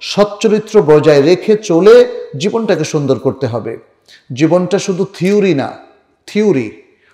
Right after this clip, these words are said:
অর্থাৎ কিছু জ্ঞানের সমষ্টি নয়, বরং এলেম এবং আমল, জ্ঞানকে কার্যকর করাটাই হচ্ছে মুসলিম জীবন। আর যদি সত্যিকার বিশুদ্ধ জ্ঞানকে কার্য করেন,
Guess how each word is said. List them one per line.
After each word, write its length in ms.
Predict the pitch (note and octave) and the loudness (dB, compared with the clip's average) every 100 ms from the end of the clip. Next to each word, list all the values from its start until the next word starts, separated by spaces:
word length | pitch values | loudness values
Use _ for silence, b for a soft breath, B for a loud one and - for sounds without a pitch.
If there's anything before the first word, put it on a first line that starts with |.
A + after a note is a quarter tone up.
| - | -8
অর্থাৎ 280 | C#3+ F3 | -4 -2
কিছু 300 | - G#3 G3+ C3+ | -2 0 0 4
জ্ঞানের 300 | E3 F3+ G#3 | 2 2 0
সমষ্টি 500 | - G3+ G3+ - G3+ | 0 -2 -2 -2 0
নয়, 340 | A3+ B3 D#3 A2 - B B - | 2 2 0 -4 -14 B B -6
বরং 460 | C#3 D#3 F3+ G#3 - - - | 0 2 2 0 -6 -14 0
এলেম 360 | E3 G3+ A#3 | 4 6 6
এবং 280 | F#3+ E3 D3+ | 4 2 2
আমল, 480 | A#2+ F3+ F3 A#2+ G2+ - B B B2+ | 4 6 6 4 -2 -12 B B -8
জ্ঞানকে 680 | A2+ E3 F3+ F3+ - A#3 B3 A#3+ - - | 2 4 4 0 2 4 6 2 -4 -6
কার্যকর 560 | D#3+ F3 C#3 G3+ G3 E3+ | 2 2 4 4 4 2
করাটাই 420 | - F#3+ G3+ A#3 | 4 4 4 2
হচ্ছে 280 | G3 G3+ G3+ | 0 0 -2
মুসলিম 400 | D#3+ D#3 D3+ C3+ | -2 -2 -4 -2
জীবন। 420 | B2 A#2+ G2+ G#2+ - _ b b b b | -2 -2 -4 -8 -20 _ b b b b
আর 160 | - C3+ A#2 | -4 -2 0
যদি 180 | D#3+ D3 | 0 0
সত্যিকার 680 | - F#3+ - F#3 - D3+ C#3 - | -2 -4 -2 -4 2 2 0 -6
বিশুদ্ধ 680 | B2 B2+ F#3 C4+ A3+ F3+ A3 | -6 -2 0 2 0 0 0
জ্ঞানকে 420 | E3 F3 E3+ F3+ | 2 0 0 -2
কার্য 400 | - D#3 C#3 D3+ | 2 2 2 0
করেন, 440 | D3 D#3+ C#3+ A2 | 2 4 4 0